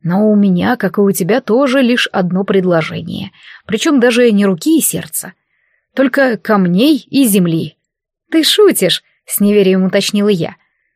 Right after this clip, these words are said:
"Чтобы правителю эльфов не сосватали дочь, скажем, нашего новоиспеченного короля, девочке сейчас, кажется, пять, или другую принцессу,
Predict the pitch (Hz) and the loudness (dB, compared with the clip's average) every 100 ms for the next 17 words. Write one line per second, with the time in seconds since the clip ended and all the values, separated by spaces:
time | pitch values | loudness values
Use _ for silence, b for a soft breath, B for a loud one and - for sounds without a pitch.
0 | _ - - 226 214 185 - 190 180 254 | _ -14 -6 -2 0 -2 -2 -2 0 0
1 | 233 185 190 277 - 165 - 202 254 254 | 0 2 2 0 -2 -8 -4 0 0 0
2 | - 196 - 196 269 294 196 180 175 311 | -2 -2 -2 -2 -2 0 0 0 0 0
3 | 311 - B B - 311 277 247 B B | -2 -6 B B -6 -2 0 -2 B B
4 | - 311 269 269 262 262 262 - 294 254 | -2 2 2 2 2 2 0 -2 -2 0
5 | 233 247 277 285 214 - - _ _ - | 0 0 0 0 0 -2 -8 _ _ -6
6 | 185 196 - 208 - 254 - 226 196 - | -2 -2 -4 -8 -4 -4 -2 -4 0 -2
7 | 196 208 311 247 196 262 302 196 285 294 | 0 0 0 0 -2 -2 -2 0 2 2
8 | 254 294 285 254 269 254 - 233 | 0 0 0 0 0 0 0 -4